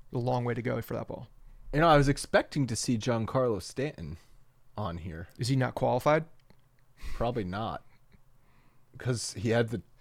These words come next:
Speaker 2: he had
Speaker 1: Let
Speaker 2: the
Speaker 1: me ask you a
Speaker 2: ten-day
Speaker 1: question.
Speaker 2: run.
Speaker 1: When we're, when we're watching Detroit and we're, we're seeing the meltdown that happened, what was that, the sixth inning, four, fifth inning in the field when, uh,
Speaker 2: Mm-hmm.
Speaker 1: the last error of the inning, Gleyber has, I mean, that's,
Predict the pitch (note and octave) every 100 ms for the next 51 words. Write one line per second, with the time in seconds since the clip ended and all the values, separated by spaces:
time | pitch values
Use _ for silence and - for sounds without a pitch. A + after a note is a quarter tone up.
0 | - - - - - C#3+ G#3+ C4+ - D#3
1 | D3 C#3+ B2+ D#3 E3+ A#3+ - - - F3+
2 | G#3 B3 F#3+ F3 F3+ E3 D3+ - C#3+ D3
3 | D3 - - C#3 C#3 C3+ C3 C3 - D#3
4 | D3 B2+ C3 B2+ C3+ C3+ D3 C#3+ C#3 C3+
5 | B2+ C3 C3 C#3 C3+ C#3 B2+ B2 - C#3+
6 | - D#3 E3 E3 D#3 D3+ - E3 E3 E3+
7 | F3 D#3+ - C#3+ C#3 C#3 C3 - D#3 E3
8 | D3+ - - C#3 C#3+ C3+ B2+ - C3 B2
9 | C3+ B2 C#3+ D#3 - D3+ C3+ B2+ B2 -
10 | - C3 A2+ B2+ B2+ A#2 A#2+ - - -
11 | - C#3+ D3+ D3+ D#3+ C#3+ C#3+ C#3 C3 -
12 | - D3 C3+ B2+ D#3+